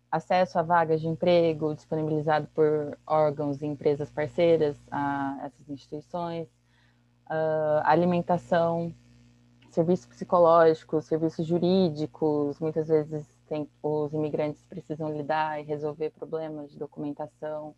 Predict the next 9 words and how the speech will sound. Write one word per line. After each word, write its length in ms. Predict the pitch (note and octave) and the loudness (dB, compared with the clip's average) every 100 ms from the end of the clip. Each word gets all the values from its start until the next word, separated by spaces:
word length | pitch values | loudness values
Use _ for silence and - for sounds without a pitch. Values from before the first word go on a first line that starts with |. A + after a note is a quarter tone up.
| _ _ _ _ _ _ | _ _ _ _ _ _
e 840 | D#3 D#3 D3+ D3+ D3 C#3+ C#3+ C#3+ - _ _ _ _ _ | -8 -6 -6 -6 -6 -4 -6 -8 -14 _ _ _ _ _
esses 380 | D#3 D#3+ - D#3+ | 0 0 -2 -6
centros 360 | - D#3 D#3 | -4 -4 -4
de 80 | D3+ | -6
acolhida 520 | D3+ D#3+ D#3 D3+ D3 | -4 -4 -4 -4 -4
auxiliam 500 | D3 - D#3 D3+ D#3 | -8 -8 -8 -6 -6
nessa 300 | D3+ D3 - | -8 -10 -10
parte, 760 | D#3+ E3 E3+ E3 D#3+ - D#3 D#3 _ _ _ _ _ _ | -6 -2 -2 -2 -6 -10 -12 -12 _ _ _ _ _ _
ah, 760 | D#3 D3+ D3 D3 C#3+ C#3+ C#3 C#3 | -2 -2 -2 -4 -4 -6 -6 -8